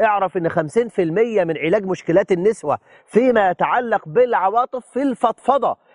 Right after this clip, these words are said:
إن هي تتكلم وحضرتك منتهى الإصغاء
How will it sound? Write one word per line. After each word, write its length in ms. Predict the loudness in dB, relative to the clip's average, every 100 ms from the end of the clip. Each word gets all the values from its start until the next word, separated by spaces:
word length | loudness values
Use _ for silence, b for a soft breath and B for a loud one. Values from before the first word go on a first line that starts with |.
| b
إن 140 | 0 2
هي 200 | 2 2
تتكلم 760 | -4 -4 0 0 2 -2 0
وحضرتك 680 | 0 0 -2 -2 -4 -4 -4
منتهى 460 | -2 -2 0 0 -2
الإصغاء 760 | -4 -8 -2 2 4 2 0